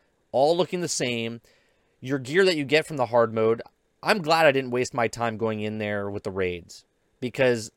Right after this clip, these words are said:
all that gear is useless. Okay, it's useless. Most of the guns that are there, people just infuse them into their other weapons because they're garbage, right? So I'm glad I didn't do it. Yeah, do I not have memories?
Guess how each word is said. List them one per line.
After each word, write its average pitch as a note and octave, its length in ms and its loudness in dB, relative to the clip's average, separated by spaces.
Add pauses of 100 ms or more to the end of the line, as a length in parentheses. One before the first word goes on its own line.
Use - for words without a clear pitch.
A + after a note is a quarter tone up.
(340)
all E3 200 4
that D#3+ 180 4
gear C3 300 -2
is G2+ 120 -6
useless. - 580 -10 (420)
Okay, C3+ 240 -2
it's E3 160 -6
useless. G3+ 500 -8 (260)
Most F#3+ 240 2
of F3 40 -10
the F3+ 80 0
guns E3 240 -2
that C#3 120 2
are D3 140 2
there, E3 340 2 (1080)
people A3+ 240 2
just F3 220 -2 (420)
infuse F#3+ 480 -2
them E3+ 160 2
into D#3+ 140 -4
their F3+ 120 2
other F#3+ 140 2
weapons F#3 480 0
because D#3+ 320 -4
they're F3 140 -2
garbage, F#3+ 680 -2
right? B2+ 320 -4
So C#3+ 300 0
I'm D#3+ 220 -4
glad C#3 540 0
I A#2 120 -4
didn't A#2+ 180 -6
do A2+ 120 -4
it. B2 120 -2
Yeah, E3+ 160 2
do D3 180 0
I C#3+ 60 4
not C#3+ 220 -2
have B2+ 120 -2
memories? B2 480 -6